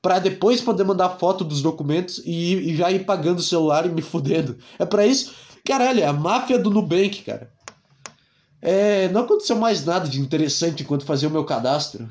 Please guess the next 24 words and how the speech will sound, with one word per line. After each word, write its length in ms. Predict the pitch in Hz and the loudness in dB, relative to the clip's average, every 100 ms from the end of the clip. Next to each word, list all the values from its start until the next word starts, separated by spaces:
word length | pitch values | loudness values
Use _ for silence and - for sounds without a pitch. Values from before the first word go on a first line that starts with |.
| - | -12
Eu 60 | 139 | -8
só, 600 | - 208 233 208 151 113 _ _ _ - | 0 2 4 2 0 -4 _ _ _ -2
eu 80 | 180 | 2
não 220 | 262 277 | 6 6
li 120 | 254 | 6
os 160 | - - | 2 2
termos 340 | 208 214 175 | 2 4 2
de 120 | 165 | 2
uso, 260 | 190 196 156 | 4 4 2
que 80 | 196 | 2
é 40 | |
interessante. 440 | 214 233 226 226 | 2 2 2 2
Eu 120 | 233 247 | 2 2
acho 140 | 269 | 2
que 80 | 269 | 2
eu 40 | |
deveria 380 | 240 240 240 247 | 2 2 4 2
ter 180 | 247 220 | 2 2
lido, 280 | 208 190 151 | 2 0 -2
cara. 300 | 113 101 - - | -6 -8 -16 -12
Eu 60 | 147 | -4
deveria 260 | 190 220 247 | 0 2 2
ter 160 | 240 | 2
lido 320 | 202 208 170 | 2 2 0